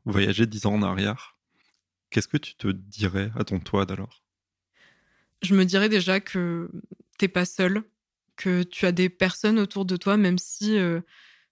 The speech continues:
Speaker 2: tu crois que, que t'es isolée, que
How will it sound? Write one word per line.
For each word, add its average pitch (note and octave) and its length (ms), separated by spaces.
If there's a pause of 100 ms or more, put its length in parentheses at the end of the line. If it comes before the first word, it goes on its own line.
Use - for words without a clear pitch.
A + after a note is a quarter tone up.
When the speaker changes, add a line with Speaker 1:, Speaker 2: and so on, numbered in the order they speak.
Speaker 2:
tu - 180
crois G3 300
que, F3+ 640 (960)
que - 100
t'es G3 240
isolée, F#3+ 600
que F3 360